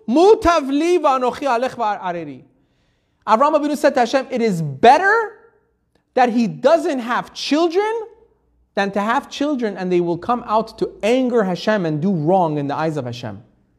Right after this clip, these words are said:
This is what the Midrash says. Really, what Avraham Avinu meant was, he wasn't upset, so to speak, so much as,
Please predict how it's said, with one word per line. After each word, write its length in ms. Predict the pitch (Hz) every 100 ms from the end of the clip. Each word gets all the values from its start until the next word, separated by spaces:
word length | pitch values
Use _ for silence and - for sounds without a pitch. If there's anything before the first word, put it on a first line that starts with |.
| _ _ _ _ _
This 140 | 247 294
is 80 |
what 120 | 269 254
the 80 |
Midrash 340 | 226 208 226 233
says. 240 | 240 170
Really, 400 | 139 175 233 262
what 160 | 214 -
Avraham 340 | 175 170 196
Avinu 360 | 220 190 196 151
meant 380 | 147 180 233 -
was, 420 | 196 226 269 - _ _ _ _ - -
he 140 | 196
wasn't 260 | 294 330 247
upset, 480 | - - 277 240
so 160 | - 190
to 100 | 170
speak, 320 | - 208 175
so 160 | - 180
much 240 | 185 170 - _ _ -
as, 160 | 165